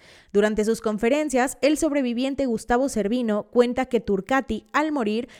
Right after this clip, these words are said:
había escrito un pasaje de la Biblia en la mano y cito:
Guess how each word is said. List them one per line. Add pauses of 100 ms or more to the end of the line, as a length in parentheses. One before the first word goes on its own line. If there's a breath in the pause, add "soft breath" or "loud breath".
(140 loud breath)
había
escrito
un
pasaje
de
la
Biblia
en
la
mano (120)
y
cito: